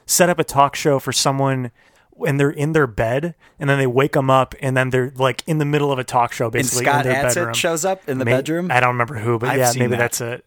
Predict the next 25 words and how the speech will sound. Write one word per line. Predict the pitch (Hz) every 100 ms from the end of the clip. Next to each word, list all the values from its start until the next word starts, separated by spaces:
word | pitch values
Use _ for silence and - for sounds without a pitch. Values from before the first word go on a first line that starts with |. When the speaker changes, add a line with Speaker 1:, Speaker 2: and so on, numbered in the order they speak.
| -
Speaker 2:
I |
don't | 120
Speaker 1:
Yeah. | 117
Speaker 2:
know | 113
what | 107
that | 107
is. | 104 101 - -
Maybe | 117 127 151
this? | 185 202 -
I | 123
don't | 117
know. | 104 92 _ 117
Speaker 1:
Okay. | 123 120
Speaker 2:
That | 127
sounds | 165 165
like | 160
a | 135
College | - 127 120 -
Humor | 113 104 95
thing, | 101 87
though, | 92 -
if | -
I'm | 104
remembering | 98 101 98 92 95
correctly. | - 92 - 92